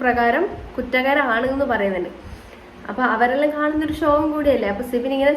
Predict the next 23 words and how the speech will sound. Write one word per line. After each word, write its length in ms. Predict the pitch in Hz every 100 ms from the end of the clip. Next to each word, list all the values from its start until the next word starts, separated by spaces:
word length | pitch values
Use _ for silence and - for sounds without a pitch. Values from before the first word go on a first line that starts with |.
| 285
ചെയ്തത് 300 | 262 285 294 302
തെറ്റാണ്. 380 | 269 269 254 277 -
സിബിൻ 260 | 202 208 254
അന്നത്തെ 280 | 254 262 294 262
ദേഷ്യത്തിൽ 540 | 254 320 311 277 311 - - - - - - - -
കൺട്രോൾ 280 | 254 254 285
ചെയ്യാൻ 240 | 302 285 277
പറ്റാണ്ട് 360 | 254 233 254 453 -
പറ-, 400 | 294 277 254 240 320
ചെയ്തു 200 | 330 381
പോയതാണ്. 480 | 311 247 175 - 175 - - - -
അപ്പോൾ 200 | 240 320 -
സിബിൻ 360 | 262 254 262 302
തന്നെ 180 | 339 339
പറയുന്നുണ്ട്, 760 | 240 233 233 226 240 381 - - - - - - - - 208
ആ, 20 | 220 214 214 214 -
പവർ 160 | 233 240 240
ടീമെല്ലാം 320 | 277 294 302
പറയുന്നുണ്ട് 440 | 277 262 262 294 -
സിബിൻ 200 | 240 240
ചെയ്തത് 280 | 247 226 240
തെറ്റാണ് 440 | 226 208 254 226 220
എന്ന് 120 | 269